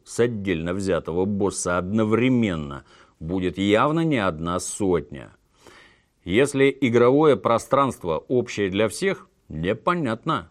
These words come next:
с какой скоростью этот самый босс должен возрождаться, ну, чтобы гильдейские рейды не толпились в его пещере, как мухи над вареньем.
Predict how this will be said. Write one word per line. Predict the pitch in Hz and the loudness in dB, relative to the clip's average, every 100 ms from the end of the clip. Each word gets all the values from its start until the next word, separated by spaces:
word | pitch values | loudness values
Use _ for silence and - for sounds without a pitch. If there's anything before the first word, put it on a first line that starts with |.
| _ | _
с | - | -2
какой | 156 160 160 120 | 0 2 2 -2
скоростью | - 165 156 - 85 73 69 | 0 2 2 2 -4 -8 -4
этот | 98 104 90 | -4 -4 -4
самый | 120 107 107 | -2 0 -2
босс | 107 101 143 160 - - - | -2 0 2 0 -4 -20 -14
должен | 87 101 95 107 104 | -2 0 0 0 0
возрождаться, | 107 110 123 123 110 73 - 67 64 | 0 2 2 0 -2 -4 -6 -14 -10
ну, | 139 180 | -4 -4
чтобы | - - 85 | -4 -6 -6
гильдейские | 69 76 110 120 113 95 85 - 95 110 | -8 -6 -4 -2 -2 -2 -4 -4 0 2
рейды | 160 143 90 - _ _ | 4 4 0 -6 _ _
не | 78 95 110 | -4 0 2
толпились | 143 147 143 110 87 80 | 4 2 2 -2 -2 -4
в | 85 | -4
его | 90 95 | -2 -2
пещере, | 82 - 107 - 160 151 80 65 - | -2 -4 -8 -4 0 2 0 -4 -4
как | 104 78 | -2 -2
мухи | 107 151 - - - - | -2 -2 -2 -6 -8 -8
над | 98 98 90 | -4 -4 0
вареньем. | 95 104 104 76 67 67 62 | 2 2 0 -6 -8 -14 -16